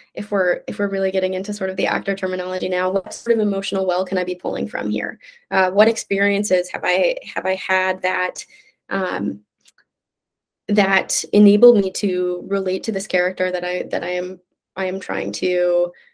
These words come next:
uh, trying to emulate, trying to embody? Um,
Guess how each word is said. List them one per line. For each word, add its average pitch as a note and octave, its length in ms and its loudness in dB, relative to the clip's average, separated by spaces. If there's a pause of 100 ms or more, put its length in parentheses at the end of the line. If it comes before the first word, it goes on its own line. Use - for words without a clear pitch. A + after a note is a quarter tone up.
(120)
uh, - 300 -4
trying G3 180 -2
to - 100 2
emulate, F#3 680 0 (240)
trying F#3+ 180 2
to F#3 140 0
embody? F3+ 720 -2 (300)
Um, F3+ 440 -4